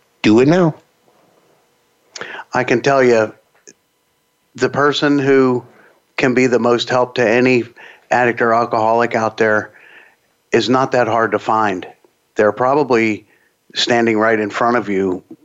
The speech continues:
Speaker 2: most of the time. We, our, our, our disease puts glasses on that pre-, on us that prevents us from seeing those people.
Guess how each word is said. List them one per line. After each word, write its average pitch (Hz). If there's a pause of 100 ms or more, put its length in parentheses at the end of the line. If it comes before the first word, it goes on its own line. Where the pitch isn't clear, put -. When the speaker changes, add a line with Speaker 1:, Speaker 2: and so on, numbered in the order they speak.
(160)
Speaker 2:
most 107
of 104
the 101
time. 110 (1300)
We, 123 (800)
our, 139
our, 143
our 139
disease 117 (640)
puts 127
glasses 123
on 104
that 101
pre-, 104 (260)
on 107
us 101
that -
prevents 113
us 107
from 95
seeing 110
those 95
people. -